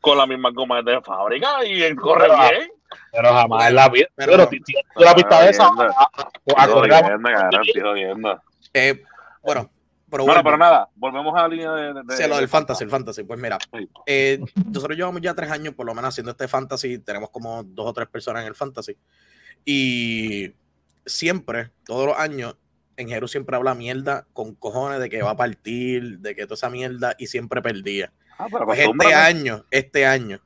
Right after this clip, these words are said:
Speaker 3: quiero dar,
Speaker 1: Ah.
Speaker 3: felicitarlo personalmente de que por fin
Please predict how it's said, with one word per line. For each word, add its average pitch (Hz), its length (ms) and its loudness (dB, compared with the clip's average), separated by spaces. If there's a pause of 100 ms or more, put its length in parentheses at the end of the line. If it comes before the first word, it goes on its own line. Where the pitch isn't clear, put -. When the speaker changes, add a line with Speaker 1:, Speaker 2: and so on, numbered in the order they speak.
(160)
Speaker 3:
quiero 127 220 -6
dar, 143 100 -4
Speaker 1:
Ah. 139 40 -8
Speaker 3:
felicitarlo 135 720 -2
personalmente 139 920 -2 (1080)
de 165 140 -4
que 160 140 -4
por 139 200 -6
fin 143 400 -6